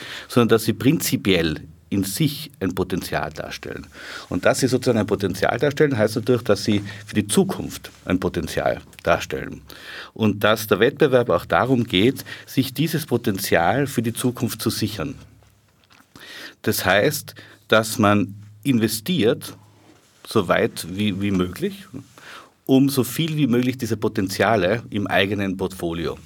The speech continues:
zu haben. Also je größer man ist, desto mehr kauft man sich die zu. Und auch da sieht man schon sozusagen, wie hyperkompetitiv diese Situation ist, weil je, je kompetitiver ein Markt, und wir sprechen ja hier von Märkten,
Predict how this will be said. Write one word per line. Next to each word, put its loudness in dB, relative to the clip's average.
zu -8
haben. -8
Also 0
je 2
größer 4
man 2
ist, -4
desto -2
mehr 4
kauft 0
man 0
sich -8
die -4
zu. -6
Und 4
auch 4
da 4
sieht 0
man 4
schon 2
sozusagen, -2
wie 0
hyperkompetitiv -2
diese -2
Situation 0
ist, 4
weil 2
je, -4
je 0
kompetitiver 2
ein 2
Markt, -2
und -8
wir -6
sprechen -2
ja 2
hier -4
von -6
Märkten, -2